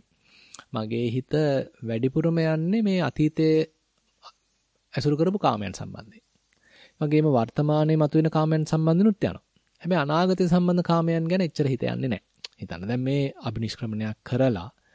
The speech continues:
මේ දැන් බෝධි සම්භාර පුරණ වෙලාවේදී දැන් මේ අනාගත කාමයන් ගැන නෙමෙයිනේ දැන් මේ බලාපොරොත්තුවක් තියෙන්නේ. කාමයන් අතහැරපු කෙනෙක්නේ.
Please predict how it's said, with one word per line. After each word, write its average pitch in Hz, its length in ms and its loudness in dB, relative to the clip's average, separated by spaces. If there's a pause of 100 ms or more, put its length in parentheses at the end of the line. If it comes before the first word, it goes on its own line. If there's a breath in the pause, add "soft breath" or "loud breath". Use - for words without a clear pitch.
(480 soft breath)
මේ 127 340 -4
දැන් 131 300 -2
බෝධි 123 260 0
සම්භාර 131 440 0
පුරණ 131 300 0
වෙලාවේදී 135 500 0
දැන් 135 160 0
මේ 139 120 -2
අනාගත 117 500 -2
කාමයන් 151 640 2
ගැන 160 180 2
නෙමෙයිනේ 143 340 2
දැන් 135 160 0
මේ 147 120 2
බලාපොරොත්තුවක් 151 600 2
තියෙන්නේ. 151 320 0
කාමයන් 123 380 -2
අතහැරපු 147 400 0
කෙනෙක්නේ. 151 420 0